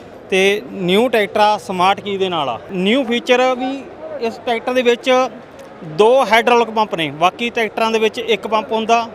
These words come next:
ਇਹਦੇ ਵਿੱਚ ਦੋ ਹਾਈਡ੍ਰੋਲਿਕ ਪੰਪ ਨੇ ਅਲੱਗ-ਅਲੱਗ ਸਥਿਤੀ ਦੇ ਵਿੱਚ। ਟੈਂਡਮ ਪੰਪ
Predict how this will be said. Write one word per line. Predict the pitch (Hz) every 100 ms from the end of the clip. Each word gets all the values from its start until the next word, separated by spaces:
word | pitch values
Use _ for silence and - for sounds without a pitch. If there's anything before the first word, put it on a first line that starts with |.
| - 220
ਇਹਦੇ | 220
ਵਿੱਚ | 254 262
ਦੋ | 196 147 202 233 240 - - - - -
ਹਾਈਡ੍ਰੋਲਿਕ | 185 190 214 208
ਪੰਪ | 202 190
ਨੇ | 208 226 208
ਅਲੱਗ-ਅਲੱਗ | 208 214 233 202
ਸਥਿਤੀ | 180 - 185 165
ਦੇ | 156
ਵਿੱਚ। | 143 143 127 - - - - - - - - - - - - - - - - - - - -
ਟੈਂਡਮ | 196 202 202 240
ਪੰਪ | 247 240 294